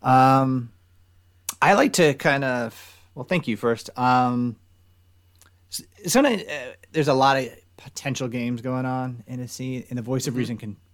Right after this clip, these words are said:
Speaker 1: in a sense, pick one.
Speaker 2: Yeah.
Speaker 1: Um, so there, you know, like, so if there's three weird things going on, if you, you can walk on and you're in the scene and you can just state, like, "Okay, well, this is really strange because,"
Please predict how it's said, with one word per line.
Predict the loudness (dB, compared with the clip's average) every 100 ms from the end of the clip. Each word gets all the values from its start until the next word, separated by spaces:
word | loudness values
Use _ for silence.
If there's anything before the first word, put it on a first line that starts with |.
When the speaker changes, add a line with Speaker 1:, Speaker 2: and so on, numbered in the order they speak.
| _ -8
Speaker 1:
in | -6
a |
sense, | -4 -6
pick | -6 -10 -6
one. | -6 -8 _ _ _ _ _ _ _
Speaker 2:
Yeah. | -6 -4 -2 -2 -2
Speaker 1:
Um, | -4 -8 _ _ _ _
so | -14
there, | -8 -8
you | -6
know, | -8
like, | -8 -10 -12
so | -14
if | -12
there's | -10 -12
three | -10 -8 -6
weird | -4 -6
things | -4 -6
going | -2 -2 0
on, | 0 0 -2 -8
if | -20 -20 _ _ _ _ _ _ _
you, | -12 -12
you | -8 -4
can | 0
walk | 4 4 2
on | 0 0
and | -2
you're | -2
in | -4
the | -6
scene | -6 -6 -4
and | -4
you |
can | -4 -4
just | -4 -4
state, | -8 -4 -4
like, | -4 -8
"Okay, | -8 -8
well, | -8 -2
this | -2 -2
is | -2
really | 0 0 -2
strange | -6 -4 -4 -6
because," | -4 -2 -2 -4